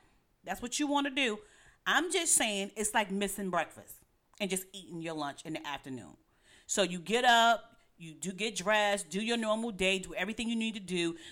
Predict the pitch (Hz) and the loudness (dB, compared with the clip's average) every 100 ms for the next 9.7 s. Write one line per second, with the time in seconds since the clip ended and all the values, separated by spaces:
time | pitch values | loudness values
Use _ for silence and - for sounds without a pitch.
0 | - - 196 208 226 233 185 175 170 180 | -8 0 0 0 -4 -4 0 0 0 -4
1 | 180 170 170 175 180 196 175 185 202 208 | -6 -4 -4 -6 -4 -2 2 2 0 -6
2 | 202 185 - 180 - 254 233 226 220 185 | -4 -4 -4 -8 0 6 6 4 0 -2
3 | 196 214 226 - 330 240 190 185 202 - | -4 -4 -6 -2 2 2 2 -2 -2 -2
4 | 359 440 440 - - - - - - - | 0 0 -2 -10 -12 -18 -18 -20 -20 -16
5 | - 165 226 240 233 214 208 208 202 175 | -10 -4 0 0 0 0 0 0 0 -6
6 | 175 226 277 285 277 277 214 185 185 180 | -2 2 2 2 -2 -2 0 0 0 2
7 | 302 320 370 180 - - - 220 226 - | 4 6 4 0 -4 -10 -6 0 0 0
8 | 392 - 370 359 320 285 285 208 190 - | -4 4 4 4 -2 -2 -2 -4 -4 2
9 | 208 269 269 269 277 277 | 2 2 0 0 0 -2